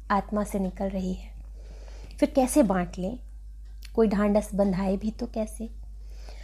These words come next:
उनके शरीर का नहीं, आत्मा का हिस्सा है बिटिया। विदाई हो गई, पग फेरे का वक्त है अब। सबके आंसू सूख चले हैं, पर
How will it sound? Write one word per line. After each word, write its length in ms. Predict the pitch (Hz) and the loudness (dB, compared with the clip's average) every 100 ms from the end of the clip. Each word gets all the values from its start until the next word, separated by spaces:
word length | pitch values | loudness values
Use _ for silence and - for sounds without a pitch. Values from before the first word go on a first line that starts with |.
| - - | -12 6
उनके 240 | 262 277 302 | 6 8 6
शरीर 380 | 240 220 247 | 8 6 6
का 160 | - 269 | 4 2
नहीं, 420 | 262 247 330 262 - - - | 2 4 2 2 -2 -8 -2
आत्मा 360 | 196 - 214 | -2 0 0
का 140 | 214 196 | 0 -2
हिस्सा 320 | 208 - 202 | -4 -2 2
है 160 | 196 226 | 2 2
बिटिया। 420 | 208 196 180 196 - - - - - - - - - - | 0 -4 -6 -8 -12 -14 -14 -14 -14 -14 -14 -14 -14 0
विदाई 400 | 208 185 185 214 | 6 8 8 8
हो 200 | 202 202 | 6 4
गई, 460 | 185 185 185 208 240 | 2 2 2 2 0
पग 300 | - 208 202 | 0 -4 -2
फेरे 300 | - 190 196 | 0 0 0
का 180 | 190 185 | 0 0
वक्त 320 | 185 - - | -2 -4 -12
है 220 | 214 220 | -10 -6
अब। 140 | 175 - - - - - - - - - - - | -6 -8 -12 -12 -12 -12 -14 -14 -14 -14 -12 -10
सबके 560 | - 240 277 - 240 | 2 6 6 6 6
आंसू 340 | 202 185 175 190 | 6 4 0 -4
सूख 360 | - 190 185 | -2 -2 -2
चले 340 | - 185 180 185 | -4 -2 0 0
हैं, 200 | 180 180 - - - - - - - - - - | -2 -6 -8 -14 -14 -14 -14 -14 -14 -14 -14 -6
पर 120 | 190 | -6